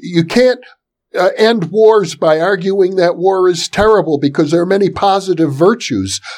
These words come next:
associated with warfare, like courage and self-sacrifice.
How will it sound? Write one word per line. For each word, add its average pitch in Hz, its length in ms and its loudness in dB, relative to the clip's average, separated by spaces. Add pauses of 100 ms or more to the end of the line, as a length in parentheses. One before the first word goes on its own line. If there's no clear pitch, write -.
associated 165 920 0
with 165 200 -2
warfare, 160 720 -2
like 147 300 -2
courage 180 640 0
and 127 160 -2
self-sacrifice. 165 1600 -2